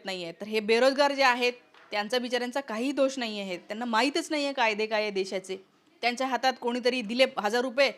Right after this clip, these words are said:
हा बोर्ड घेऊन दिवसभर उभा राहा, त्याला वाटते तेवढंच माझी खायची प्यायची सोय झाली, तो बिचारा उभा राहतो. काय करणार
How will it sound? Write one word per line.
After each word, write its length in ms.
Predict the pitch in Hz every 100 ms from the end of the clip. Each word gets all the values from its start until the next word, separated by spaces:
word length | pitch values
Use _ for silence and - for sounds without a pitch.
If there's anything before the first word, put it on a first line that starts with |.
| - - -
हा 140 | 240
बोर्ड 260 | 233 254 247
घेऊन 240 | 247 254
दिवसभर 380 | 247 240 247 254
उभा 200 | 269 294
राहा, 100 | 277
त्याला 180 | 269 254
वाटते 240 | 269 269 285
तेवढंच 360 | 269 277 277
माझी 200 | 269 240 240
खायची 320 | 214 196 220
प्यायची 260 | 220 202 214
सोय 240 | 220 226
झाली, 280 | 262 269 220
तो 120 | 196
बिचारा 320 | 190 196 208
उभा 240 | 214 208 277
राहतो. 400 | 269 254 202 - _ _
काय 140 | 240 294
करणार 360 | 294 247 208